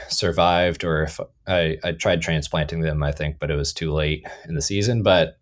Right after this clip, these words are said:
I, I took the lesson that I learned from that master naturalist who coincidentally I co-, connected with recently. Uh, sh-, she sells, uh,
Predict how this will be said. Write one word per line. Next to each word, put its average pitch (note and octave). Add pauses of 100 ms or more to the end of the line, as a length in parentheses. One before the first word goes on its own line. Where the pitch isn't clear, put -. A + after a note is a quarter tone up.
I, F#2
I G2+
took -
the G2+
lesson F#2+
that F2
I E2
learned E2+
from E2 (580)
that D#2+
master E2
naturalist D2+ (100)
who D#2 (140)
coincidentally D#2
I C2+
co-, - (120)
connected D2+
with D2+
recently. D2
Uh, C#2 (960)
sh-, - (260)
she -
sells, C#2
uh, C#2+